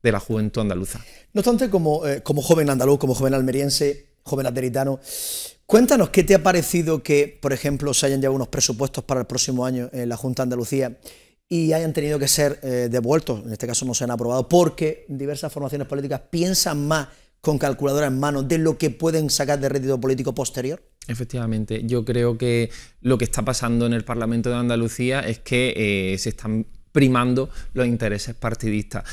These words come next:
Speaker 1: Y yo en este sentido creo que el presidente de la Junta de Andalucía lo va a tener muy claro y va a seguir su hoja de ruta y su gobierno va a seguir su hoja de ruta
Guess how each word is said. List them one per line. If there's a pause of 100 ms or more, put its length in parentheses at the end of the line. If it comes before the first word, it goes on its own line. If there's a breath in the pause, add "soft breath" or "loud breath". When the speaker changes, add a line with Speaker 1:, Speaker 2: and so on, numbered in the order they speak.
(220 loud breath)
Speaker 1:
Y
yo
en
este
sentido
creo
que
el
presidente
de
la
Junta
de
Andalucía
lo
va
a
tener
muy
claro (360 loud breath)
y
va
a
seguir
su
hoja
de
ruta
y
su
gobierno
va
a
seguir
su
hoja
de
ruta